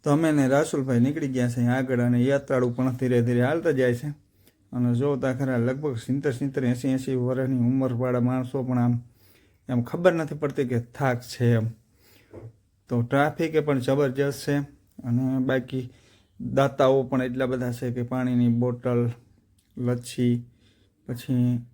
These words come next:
ઠંડા પીણા, બહુ ઝાઝા કેમ્પ છે. અને માણસોને કોઈને ધરાર ધરાર, આમ તો ધરાર ધરાર ખવડાવે પીવડાવે છે. આમ બોલેરાવાળા પણ દર્શન કરવા જાય છે, તો એના પણ આપણે વીડિયો શૂટિંગમાં લઈ લઈએ.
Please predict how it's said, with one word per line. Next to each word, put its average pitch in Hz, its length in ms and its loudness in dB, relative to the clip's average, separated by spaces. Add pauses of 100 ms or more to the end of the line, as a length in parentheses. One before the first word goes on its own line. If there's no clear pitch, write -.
(340)
ઠંડા 143 260 2
પીણા, 131 480 0 (500)
બહુ 196 340 2
ઝાઝા 123 360 2
કેમ્પ 120 340 0
છે. 120 140 -8
અને 120 260 0
માણસોને 135 640 0
કોઈને 156 680 0
ધરાર 151 540 2
ધરાર, 165 240 0
આમ 165 200 -4
તો 165 340 -2
ધરાર 131 300 -2
ધરાર 127 400 -2 (500)
ખવડાવે 135 340 2
પીવડાવે 135 460 -2
છે. 139 80 -4
આમ 127 300 0
બોલેરાવાળા 127 560 0
પણ 123 260 -2
દર્શન 123 360 -2
કરવા 127 280 0
જાય 139 220 0
છે, 120 220 0
તો 110 200 -4
એના 120 260 2
પણ 127 160 -2
આપણે 123 220 -2
વીડિયો 131 260 0
શૂટિંગમાં 131 420 -2
લઈ 151 120 2
લઈએ. 143 320 0